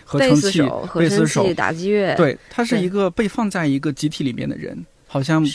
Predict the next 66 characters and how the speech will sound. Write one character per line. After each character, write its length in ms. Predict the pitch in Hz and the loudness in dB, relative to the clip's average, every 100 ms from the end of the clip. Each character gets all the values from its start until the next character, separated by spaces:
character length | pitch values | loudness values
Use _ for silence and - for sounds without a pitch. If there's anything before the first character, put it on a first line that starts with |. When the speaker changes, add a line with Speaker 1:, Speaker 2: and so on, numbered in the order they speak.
| 165 | -2
Speaker 1:
不 80 | 151 | -2
太 180 | 165 170 | 0 -2
注 160 | 175 | 0
意 80 | 165 | 2
到 140 | 143 | 2
她 160 | 135 156 | 0 -2
是 100 | 147 | -4
一 80 | 127 | -2
个 100 | 139 | -2
宅 220 | 135 120 | -4 -4
出 140 | 123 | -4
来 120 | 139 120 | -4 -4
的， 80 | |
Speaker 2:
是。 40 | 131 | -6
Speaker 1:
自 120 | 165 | -6
己 120 | 131 | -8
去 160 | 113 175 | -4 -4
做 200 | 165 127 | 0 -2
一 40 | |
些 120 | 120 | -2
什 140 | 123 123 | -4 -4
么 100 | - | -6
事 200 | - 127 | -6 -6
情 180 | - - | -4 -8
的 80 | |
人。 120 | - - | -10 -14
Speaker 2:
嗯。 100 | - _ _ | -16 _ _
其 160 | - 240 | -12 -10
实 160 | 254 | -6
我 180 | 262 175 | -4 -4
自 200 | 202 226 | -6 -8
己 160 | 208 180 | -8 -8
在 180 | 180 196 | -8 -6
那 160 | 196 | -4
个 60 | 185 | -4
描 260 | 165 143 151 | -4 -6 -8
述 160 | - | -8
里 60 | 185 | -6
面 180 | 156 151 | -4 -4
也 140 | 151 | -6
写 240 | 185 - | -6 -10
了， 300 | - - 71 | -10 -12 -12
我 180 | 82 143 | -10 -10
其 120 | 160 | -10
实 120 | 185 202 | -8 -6
没 140 | 208 | -4
有 120 | 202 | -4
什 140 | 202 160 | -6 -8
么 140 | 139 | -6
目 260 | 175 202 165 | -4 -4 -6
的， 240 | 90 - - - - - | -10 -14 -18 -20 -20 -10
因 160 | 220 233 | -2 0
为 100 | 247 | 0
我 160 | 175 | -2
就 200 | 160 247 | -2 -4
是 340 | 233 208 196 160 | -4 -4 -4 -4
有 300 | 135 50 - | -4 -6 -4
那 160 | 196 | -4
个 220 | 175 147 151 | -2 -4 -6
自 320 | - 208 185 | -8 -6 -6
发 260 | 208 202 | -4 -4
的 160 | 190 175 | -4 -4
想 180 | 185 - | -6 -6
要 120 | 131 | -6
去 160 | 170 190 | -6 -8
写 260 | - 139 | -8 -10